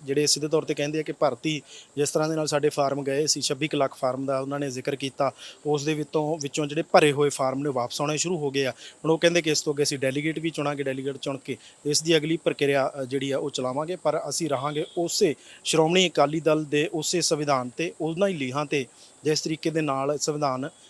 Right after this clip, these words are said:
ਲਿਖਿਆ ਗਿਆ ਸੀ। ਪਰ ਉਹ ਕਹਿੰਦੇ ਕਿ ਸਾਡੇ ਅੰਦਰ ਤਿਆਗ ਦੀ ਭਾਵਨਾ ਹੈ। ਅਸੀਂ ਸ਼੍ਰੋਮਣੀ ਅਕਾਲੀ ਦਲ ਦੀ ਮਜ਼ਬੂਤੀ ਦੇ ਲਈ ਔਰ ਪੰਥ ਦੇ ਲਈ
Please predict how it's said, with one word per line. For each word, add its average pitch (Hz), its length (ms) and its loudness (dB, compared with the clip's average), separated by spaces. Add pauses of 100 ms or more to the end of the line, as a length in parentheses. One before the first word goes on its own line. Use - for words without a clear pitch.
(140)
ਲਿਖਿਆ 156 320 4
ਗਿਆ 123 200 -8
ਸੀ। 151 140 -4
ਪਰ 156 120 0
ਉਹ 160 80 2
ਕਹਿੰਦੇ 156 280 -2
ਕਿ 156 180 -2
ਸਾਡੇ 139 360 -2
ਅੰਦਰ 131 240 -4 (200)
ਤਿਆਗ 139 240 4
ਦੀ 170 140 -2
ਭਾਵਨਾ 131 360 2
ਹੈ। - 60 -14 (420)
ਅਸੀਂ 190 260 2
ਸ਼੍ਰੋਮਣੀ 151 380 0
ਅਕਾਲੀ 135 280 0
ਦਲ 143 160 -2
ਦੀ 135 100 -4
ਮਜ਼ਬੂਤੀ 127 500 -6
ਦੇ 170 100 0
ਲਈ 156 200 -2
ਔਰ 135 120 -2
ਪੰਥ 127 300 -4
ਦੇ 139 140 -4
ਲਈ 123 160 -8